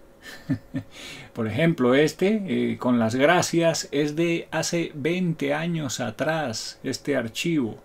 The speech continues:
Por eso es que digo que este, esta aplicación es todo un clásico, pero igual quería traértela, quería mostrarla, para que conozcas esta,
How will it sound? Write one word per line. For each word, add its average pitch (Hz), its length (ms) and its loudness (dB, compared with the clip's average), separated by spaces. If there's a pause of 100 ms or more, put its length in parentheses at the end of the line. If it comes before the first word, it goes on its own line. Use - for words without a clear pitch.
(460)
Por 123 140 2
eso 156 300 4
es 151 140 4
que 151 160 4
digo 165 300 4
que 117 320 -2
este, 143 800 -2
esta 151 240 0
aplicación 139 680 0
es 139 160 -2
todo 151 220 0
un 127 120 2
clásico, 175 680 0 (400)
pero 208 480 4
igual 160 560 4 (320)
quería 120 560 0
traértela, 175 640 2
quería 117 380 0
mostrarla, 147 720 4 (520)
para 185 320 8
que 196 300 2
conozcas 151 760 0
esta, 120 720 -4